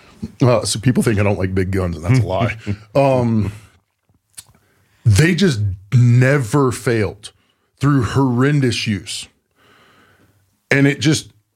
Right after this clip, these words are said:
Speaker 1: eventually with enough use, you start seeing patterns. This type of gun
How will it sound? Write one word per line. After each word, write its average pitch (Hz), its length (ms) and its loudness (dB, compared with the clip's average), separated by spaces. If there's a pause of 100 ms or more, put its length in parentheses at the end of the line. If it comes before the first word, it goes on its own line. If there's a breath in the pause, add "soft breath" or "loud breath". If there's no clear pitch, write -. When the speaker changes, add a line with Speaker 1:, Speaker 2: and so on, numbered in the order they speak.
(400)
Speaker 1:
eventually 127 680 0
with 120 200 0
enough 110 420 -2
use, 143 580 0
you 123 100 -2
start 120 360 -2
seeing 104 320 -4
patterns. - 880 -4
This 95 560 -2
type 180 400 -4
of 110 320 -4
gun 127 540 -2